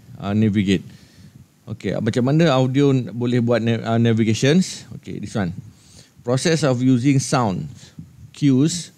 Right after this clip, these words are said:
or auditory signals to go, to guide user through a digital interface or environment. Ah, so maknanya, uh, once kamu bagi cue pada sistem, and then system will go, dia akan pergi ke satu tempat.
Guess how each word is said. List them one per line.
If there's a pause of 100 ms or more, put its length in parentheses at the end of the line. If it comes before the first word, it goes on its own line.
or
auditory
signals (640)
to
go, (240)
to
guide
user
through
a
digital
interface
or
environment. (580)
Ah,
so
maknanya, (560)
uh,
once
kamu
bagi
cue (400)
pada
sistem,
and
then
system
will
go, (840)
dia
akan
pergi
ke
satu
tempat.